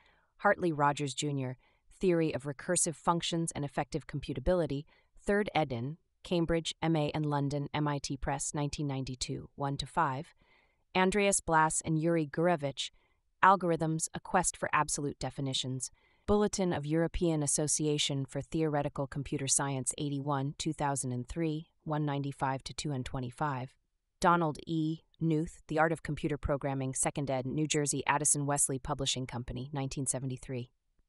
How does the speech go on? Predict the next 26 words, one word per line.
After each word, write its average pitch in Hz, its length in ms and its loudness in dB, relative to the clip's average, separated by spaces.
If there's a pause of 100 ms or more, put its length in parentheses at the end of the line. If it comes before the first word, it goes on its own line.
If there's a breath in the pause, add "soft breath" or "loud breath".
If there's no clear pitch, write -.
(280)
Daniel 262 300 6
Kahneman, 131 500 0 (160)
Thinking, 175 380 0
Fast 160 340 2
and 143 100 0
Slow, 135 440 2 (100)
New 165 140 4
York, 151 400 2
Farrar, 143 560 2
Straus 139 420 2
and 143 140 -2
Giroux, 143 340 -2 (100)
twenty 151 280 0
eleven. 135 400 -2 (180)
Dan 240 220 6
Ariely, 143 520 2
Predictably 180 520 0
Irrational, 147 680 2
New 175 120 2
York, 156 320 0
Harper, - 440 -2
two 147 140 -6
thousand 135 340 -2
nine. 131 300 -4 (720)
Justin 277 320 4
Gregg, 180 340 4